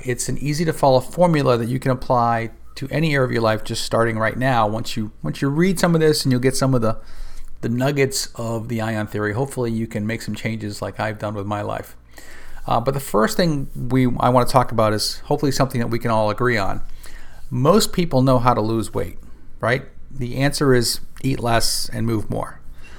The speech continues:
Uh, most people know how to get more work done. The answer is avoid distractions and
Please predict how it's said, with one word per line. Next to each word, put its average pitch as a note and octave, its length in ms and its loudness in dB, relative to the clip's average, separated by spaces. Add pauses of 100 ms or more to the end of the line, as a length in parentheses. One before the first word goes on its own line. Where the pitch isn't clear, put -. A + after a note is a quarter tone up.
(280)
Uh, A#2 180 0
most A#2+ 320 0
people D3 180 2
know B2+ 120 4
how A#2+ 120 2
to A#2+ 60 2
get A2+ 180 0
more A2+ 220 0
work F#3+ 300 4
done. G2 280 -4 (140)
The A2+ 160 -6
answer A#2 320 0
is A2 440 -2
avoid A2+ 360 0
distractions A2 720 -2
and G#2+ 140 -6